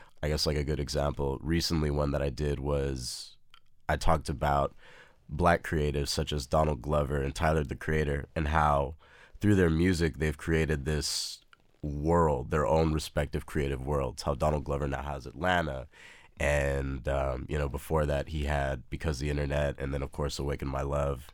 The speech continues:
and then Tyler, the Creator, with all of his albums, and now having T V shows. How they've just managed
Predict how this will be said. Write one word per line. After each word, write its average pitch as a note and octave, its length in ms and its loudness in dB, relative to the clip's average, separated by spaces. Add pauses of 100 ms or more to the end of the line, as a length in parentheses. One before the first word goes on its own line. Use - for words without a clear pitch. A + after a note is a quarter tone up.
and C2+ 100 -6
then C#2 80 -4
Tyler, C#2+ 240 0
the D2 80 -2
Creator, C#2+ 320 -4
with C#2 140 -6
all C#2 140 0
of C#2+ 80 -6
his E2+ 280 0
albums, C#2+ 500 0
and C#2 100 -4
now C#2 140 0
having C#2+ 360 -2
T - 200 -6
V C#2 160 -2
shows. C2+ 540 -4 (680)
How F2+ 220 4
they've E2 240 4
just D#2+ 340 0
managed D#2+ 640 2